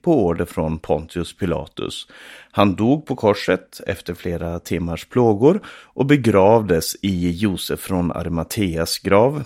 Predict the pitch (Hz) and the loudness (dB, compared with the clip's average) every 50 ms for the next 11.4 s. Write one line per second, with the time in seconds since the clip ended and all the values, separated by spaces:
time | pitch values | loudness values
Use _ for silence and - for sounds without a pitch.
0 | - - - 107 - - - 95 85 78 - 78 78 78 78 82 - - 101 95 | -8 -4 -4 -4 -2 0 0 0 0 0 -2 -6 -6 -6 -6 -4 -2 0 0 0
1 | - - - 85 98 98 85 69 - - _ _ _ _ - 92 107 147 208 220 | -2 -4 -4 -2 -2 -2 -2 -4 -8 -12 _ _ _ _ 2 4 6 6 6 2
2 | - _ _ _ - - - - _ _ - - 120 - - 120 117 131 143 147 | -2 _ _ _ -20 -20 -20 -20 _ _ -4 -4 -2 2 4 4 6 6 6 6
3 | 147 135 127 117 131 156 185 190 180 170 - - 90 87 82 82 82 82 - - | 8 8 8 8 6 6 4 2 -2 -2 -2 0 0 2 2 0 0 -2 -4 -2
4 | - 120 117 107 104 113 110 - 101 90 87 82 - 98 87 87 87 80 78 78 | 0 0 2 2 0 -2 -2 -2 -2 -2 -2 -2 -4 -6 -4 -2 -2 -2 -2 0
5 | 80 113 147 151 - - 127 - - - 78 78 80 85 92 104 101 87 87 82 | 0 0 -2 0 0 -4 -4 -2 -2 -2 -2 -2 -2 -4 -2 -2 -2 -2 -2 -2
6 | 80 80 85 101 110 107 - - 196 196 147 87 - - 90 - _ - - - | -2 -2 -2 -2 -2 -2 0 2 2 4 4 2 0 -6 -12 -14 _ -20 -20 -20
7 | - _ _ - 95 - - - 120 131 143 - - - - 101 101 101 95 85 | -20 _ _ -8 -8 -6 -2 2 4 4 4 4 0 -2 0 2 4 4 4 2
8 | - - - 87 87 85 87 - - 104 131 151 - - - _ - 143 131 - | 2 -2 -4 -2 -2 -2 -2 -2 0 2 2 2 2 0 -6 _ -4 -4 -4 -4
9 | - - 87 82 80 82 85 85 85 95 110 110 92 - - 85 82 87 107 104 | -2 -2 0 0 0 0 0 0 0 0 0 0 0 0 -2 -4 0 2 2 2
10 | 98 90 82 82 82 80 85 87 113 143 160 180 - - - - _ _ - 123 | 2 0 -2 -4 -4 -4 -2 2 4 4 4 2 0 -6 -20 -20 _ _ 2 2
11 | 120 113 120 147 214 254 185 | 4 4 4 4 4 2 0